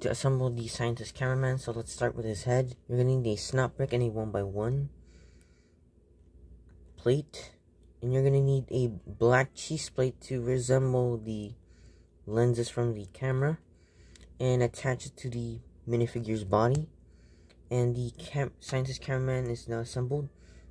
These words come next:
Now we're gonna assemble his anti-parasite, parasite laser gun. So you're gonna attach the pieces like this, to these two pieces like this. You're gonna need a one-by-one plate. I recommend using the transparent blue one,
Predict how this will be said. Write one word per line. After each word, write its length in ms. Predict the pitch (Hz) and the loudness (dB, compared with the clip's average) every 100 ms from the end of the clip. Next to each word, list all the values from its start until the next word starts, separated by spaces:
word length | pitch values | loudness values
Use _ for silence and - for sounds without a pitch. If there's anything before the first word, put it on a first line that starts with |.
| - | 0
Now 120 | 120 | 4
we're 100 | 143 | 6
gonna 160 | 143 127 | 4 2
assemble 400 | - 135 127 127 | 2 0 0 -2
his 280 | 120 - - - - | -4 -6 -16 -20 -4
anti-parasite, 800 | 131 127 131 - 120 - - - - - - | -2 0 -4 -2 -4 -4 -10 -16 -20 -20 -2
parasite 420 | 123 117 117 - | 4 4 2 -4
laser 240 | 107 117 | -2 2
gun. 300 | 127 139 143 139 - - - - - - - - - - - _ - | 4 4 2 -4 -14 -20 -20 -20 -20 -20 -20 -20 -20 -20 -20 _ -20
So 160 | - 123 | -2 2
you're 160 | 123 | 4
gonna 160 | 120 113 | 2 0
attach 320 | 113 123 - | -4 -8 -8
the 80 | - | -14
pieces 320 | - 120 113 | -14 -12 -4
like 160 | 113 95 | -4 -4
this, 560 | 101 117 143 - - - _ | -4 -4 -4 -12 -16 -20 _
to 180 | - - - | -12 -12 -10
these 320 | 104 117 117 | -4 -4 -4
two 140 | - 120 | -6 -6
pieces 280 | 120 117 | -4 -4
like 160 | 110 95 | -4 -4
this. 460 | 104 123 - - - _ - - - | -2 -2 -2 -10 -12 _ -20 -20 -10
You're 100 | 120 | 0
gonna 220 | 123 127 127 | 4 4 4
need 120 | 113 | 4
a 40 | |
one-by-one 400 | 117 117 113 110 | 4 4 4 4
plate. 340 | 110 131 135 123 - - _ - | 0 0 0 -2 -14 -20 _ -4
I 20 | |
recommend 440 | 120 120 127 123 - | -2 2 4 2 0
using 340 | 117 120 120 117 | -2 0 0 0
the 140 | 104 - | -4 -6
transparent 560 | 123 120 - 117 107 | -4 -4 -4 -4 -4
blue 240 | 98 110 123 | -4 -2 2
one, 340 | 123 123 123 | 4 2 0